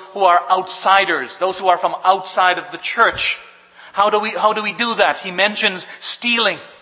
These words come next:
adultery, idolatry, breaking any and all of God's commandments. He says that we can blas-, cause God's name to be blasphemed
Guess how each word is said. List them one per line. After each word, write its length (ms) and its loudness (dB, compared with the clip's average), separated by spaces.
adultery, 640 -2
idolatry, 800 2
breaking 480 0
any 280 0
and 120 0
all 320 4
of 100 -4
God's 300 2
commandments. 840 -2
He 60 -12
says 200 -2
that 140 -2
we 80 -6
can 200 -6
blas-, 480 2
cause 320 4
God's 300 2
name 180 -2
to 100 -10
be 100 -6
blasphemed 760 0